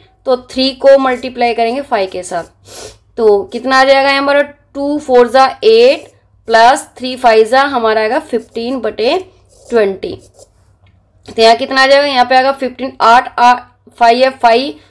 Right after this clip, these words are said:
और एट, फ़ाइव एट को जोड़ेंगे कितना आएगा? थर्टीन, थर्टीन का थ्री और वन और वन टू आ जाएगा, तो ट्वेंटी थ्री upon ट्वेंटी आ जाएगा, इतने मीटर आ जाएगा। तो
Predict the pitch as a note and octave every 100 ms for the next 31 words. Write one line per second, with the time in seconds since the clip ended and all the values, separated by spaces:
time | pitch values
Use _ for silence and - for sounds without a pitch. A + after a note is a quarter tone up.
0 | _ - B3 - G3 F#3+ A3+ A#3+ B3+ C4
1 | B3+ B3+ B3+ C4+ C#4+ C#4+ C4 A3+ A3 -
2 | B3 A#3+ C4 B3+ B3 A#3 A#3 A#3+ A#3 A#3
3 | C4+ D#4 - _ _ A#3 B3+ A3 G#3+ B3
4 | B3+ A#3+ A3 B3 D4+ D4+ A#3 G3 E3+ D#3+
5 | D#3 - - G#3+ - A3 A3+ C#4 C#4 A#3+
6 | B3 - A3+ A#3 A#3+ B3 A3 G#3+ G#3+ F#3
7 | E3+ D#3+ - - - - - _ _ B3+
8 | C4 D4 C4+ B3 B3 A#3+ G#3 F#3 F3 D#3+
9 | D3+ - _ _ _ _ _ _ _ _
10 | -